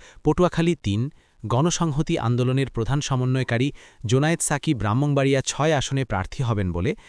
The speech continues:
জানান মির্জা ফখরুল। পিরোজপুর এক আসন বিএনপি ছেড়েছে জাতীয় পার্টির কাজী জাফর চেয়ারম্যান মোস্তাফা জামাল হায়দারকে। যশোর পাঁচ আসন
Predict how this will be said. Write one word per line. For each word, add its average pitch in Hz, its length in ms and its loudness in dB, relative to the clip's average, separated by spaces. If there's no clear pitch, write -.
জানান 98 340 0
মির্জা 143 360 0
ফখরুল। 76 420 -4
পিরোজপুর 196 460 4
এক 123 220 2
আসন 113 280 0
বিএনপি 123 340 0
ছেড়েছে 123 400 0
জাতীয় 107 340 0
পার্টির 131 320 -2
কাজী 98 300 -4
জাফর 92 340 0
চেয়ারম্যান 143 420 2
মোস্তাফা 143 440 2
জামাল 117 300 2
হায়দারকে। 82 500 -2
যশোর 104 420 0
পাঁচ 131 280 -2
আসন 156 260 2